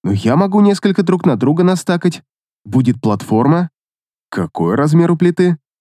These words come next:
заинтересовался Смокер. «Два на два на четверть метра». «Маловато.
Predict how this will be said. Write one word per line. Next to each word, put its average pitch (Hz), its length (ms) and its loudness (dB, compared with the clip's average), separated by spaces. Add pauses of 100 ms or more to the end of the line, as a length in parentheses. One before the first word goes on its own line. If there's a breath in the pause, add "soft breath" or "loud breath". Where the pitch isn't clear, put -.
(600)
заинтересовался 156 800 0
Смокер. 147 500 0 (1080)
«Два 104 340 0
на 196 120 2
два 156 220 0
на 180 140 2
четверть 135 400 -2
метра». 131 480 0 (720)
«Маловато. 98 920 -2